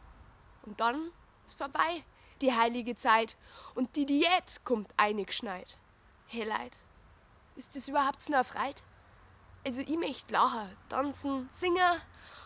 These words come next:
und ich versuche den Abend qualvoll rumzubringen.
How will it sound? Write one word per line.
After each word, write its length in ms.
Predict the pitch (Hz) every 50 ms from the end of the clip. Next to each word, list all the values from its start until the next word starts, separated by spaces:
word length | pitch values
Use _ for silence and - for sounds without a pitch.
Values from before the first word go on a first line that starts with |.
| - -
und 140 | - - -
ich 120 | 330 311 277
versuche 480 | 294 277 233 269 320 330 311 285 269
den 160 | 254 247 233 -
Abend 400 | - 220 285 339 311 294 262 -
qualvoll 680 | - - 214 - 285 294 330 339 - - 269 302 302
rumzubringen. 920 | 277 240 277 294 320 302 - 285 247 233 220 220 226 202 202 208 202 190